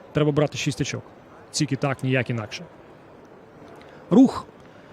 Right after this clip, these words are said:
зараз формально на дев'ятому місці. Е, шість очок. Шість залікових балів відділяє Рух від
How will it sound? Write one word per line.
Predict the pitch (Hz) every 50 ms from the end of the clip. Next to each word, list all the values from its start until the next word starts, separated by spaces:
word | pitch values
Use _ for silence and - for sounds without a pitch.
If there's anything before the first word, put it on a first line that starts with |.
| - - - -
зараз | - 151 160 214 220 214 -
формально | - 202 208 208 220 208 196 190 190
на | 196 196
дев'ятому | 180 196 185 185 185 151 - 165 170 180
місці. | 185 185 - - - 220 220 - - - - - - - - 120 120
Е, | 127 127 127 127 127 120
шість | 110 - - 175 165 -
очок. | 196 - - 147 113 - - - - - - - - - - -
Шість | - - 185 147
залікових | 165 165 147 170 160 156 151
балів | 160 175 185 190 196 - - - - - - - - - - - - - - - - - - - - - - 131
відділяє | 170 180 165 190 190 190 190 190 185
Рух | 180 180 196 185 - - - - - -
від | 147 147 147 165 170